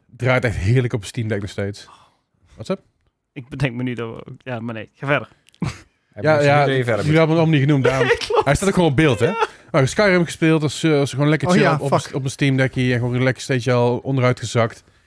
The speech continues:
Speaker 1: En ik ben er gewoon lekker mee door aan het kabbelen. Eh, ik heb nou, ik ben nou level eenentwintig of zo.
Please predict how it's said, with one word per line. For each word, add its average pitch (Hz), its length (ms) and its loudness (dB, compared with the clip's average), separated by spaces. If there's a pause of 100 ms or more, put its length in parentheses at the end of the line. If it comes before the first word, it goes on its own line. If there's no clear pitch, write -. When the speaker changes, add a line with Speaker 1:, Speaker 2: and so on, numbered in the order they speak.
(460)
Speaker 1:
En 113 220 -2
ik 110 100 -2
ben 120 80 -2
er 120 60 2
gewoon 117 140 2
lekker 117 180 0
mee 113 140 0
door 120 220 0
aan 117 60 0
het 110 60 -8
kabbelen. 110 600 -2
Eh, 104 580 -2
ik - 140 -10
heb 120 140 -4
nou, 110 260 0
ik 110 80 -6
ben 107 80 -6
nou 107 160 0
level 107 360 -2 (120)
eenentwintig 117 500 -4
of 110 100 -4
zo. 110 320 -2